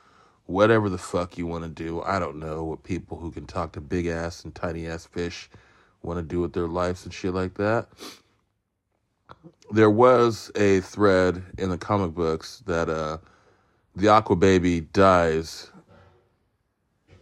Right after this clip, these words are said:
at the hands of Black Manta. For a second, I really thought, like, there's a second where Manta is gonna stab a baby to death.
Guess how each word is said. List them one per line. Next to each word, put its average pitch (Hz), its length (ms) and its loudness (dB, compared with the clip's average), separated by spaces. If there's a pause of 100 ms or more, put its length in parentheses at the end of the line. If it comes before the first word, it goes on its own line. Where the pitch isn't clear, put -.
(160)
at 90 240 2
the 87 100 -2
hands 87 380 0
of 82 140 -6
Black 87 260 0
Manta. 87 420 0
For 104 160 2
a 101 40 2
second, 175 520 2
I 151 120 4
really 147 440 6
thought, 143 540 4 (580)
like, 113 260 4
there's 147 300 8
a 120 60 4
second 131 580 4
where 98 520 6 (2000)
Manta 143 640 4
is 120 220 2
gonna 156 340 4
stab 180 600 4
a 160 140 2
baby 170 500 2
to - 160 -8
death. 107 520 0